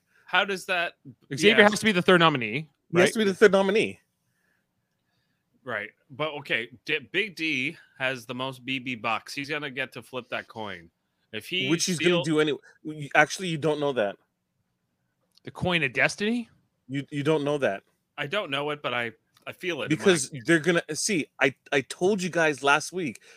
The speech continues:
Speaker 3: there's no way they're gonna put themselves in the position where someone might not play that game. So they gave them extra money, right? And then plus they have the voting money. They're gonna have, people are gonna have enough money to do it.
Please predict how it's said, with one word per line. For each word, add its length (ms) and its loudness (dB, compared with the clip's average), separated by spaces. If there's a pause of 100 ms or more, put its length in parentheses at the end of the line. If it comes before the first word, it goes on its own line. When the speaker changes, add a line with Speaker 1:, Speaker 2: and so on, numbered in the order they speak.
(140)
Speaker 3:
there's 240 -2
no 280 0
way 540 2 (220)
they're 580 0 (240)
gonna 240 2
put 280 -2
themselves 420 0
in 60 -4
the 80 -2
position 600 -6 (220)
where 160 2
someone 420 0
might 380 0
not 400 -4 (180)
play 280 0
that 240 -2
game. 360 -6 (240)
So 260 0
they 160 0
gave 280 0
them 180 0
extra 360 0
money, 420 2 (800)
right? 320 2 (320)
And 160 0
then 200 2
plus 280 2
they 100 0
have 220 0
the 80 0
voting 360 2
money. 360 -8 (520)
They're 220 0
gonna 200 2
have, 420 0
people 220 -2
are 40 0
gonna 160 -2
have 260 -2
enough 280 0
money 220 -4
to 100 -10
do 220 -4
it. 120 -10